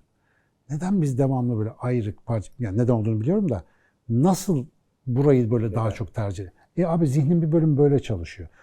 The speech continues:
Speaker 1: Yani şu kupayı araçsallaştırıp senden ayırmadan bunu üretemezsin. Buna bir nesnelik ataman, hani dünyadaki nesneleri gruplandırman ve onlar arasındaki ilişkilerden yeniden bir türev üretmen
Speaker 2: E ona
Speaker 1: lazım.
Speaker 2: bilgi diyoruz işte
Speaker 1: İşte
Speaker 2: yani.
Speaker 1: bilgi.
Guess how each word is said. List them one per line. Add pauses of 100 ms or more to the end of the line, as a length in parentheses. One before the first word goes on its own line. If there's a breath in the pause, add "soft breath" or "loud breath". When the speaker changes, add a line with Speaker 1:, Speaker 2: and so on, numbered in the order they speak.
(180 soft breath)
Speaker 1:
Yani (200 soft breath)
şu
kupayı
araçsallaştırıp
senden
ayırmadan
bunu
üretemezsin.
Buna
bir (300 soft breath)
nesnelik
ataman, (540 soft breath)
hani
dünyadaki
nesneleri
gruplandırman
ve
onlar
arasındaki
ilişkilerden
yeniden
bir
türev
üretmen
Speaker 2:
E
ona
Speaker 1:
lazım.
Speaker 2:
bilgi
diyoruz
işte
Speaker 1:
İşte
Speaker 2:
yani.
Speaker 1:
bilgi.